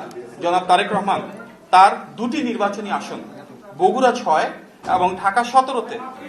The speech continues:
ইতিমধ্যে বেসরকারিভাবে বিজয়ী হয়েছেন, আলহামদুলিল্লাহ। আপনারা আরো অবগত আছেন যে গতকাল রাত থেকে আমাদের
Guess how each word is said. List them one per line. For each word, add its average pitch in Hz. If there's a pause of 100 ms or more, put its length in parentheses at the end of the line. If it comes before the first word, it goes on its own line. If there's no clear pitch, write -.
(180)
ইতিমধ্যে 254 (480)
বেসরকারিভাবে 180 (400)
বিজয়ী 180
হয়েছেন, 123 (340)
আলহামদুলিল্লাহ। - (2750)
আপনারা 247 (640)
আরো 262 (100)
অবগত 233 (120)
আছেন 160 (100)
যে 165 (600)
গতকাল 247 (120)
রাত 247 (120)
থেকে 175 (460)
আমাদের 202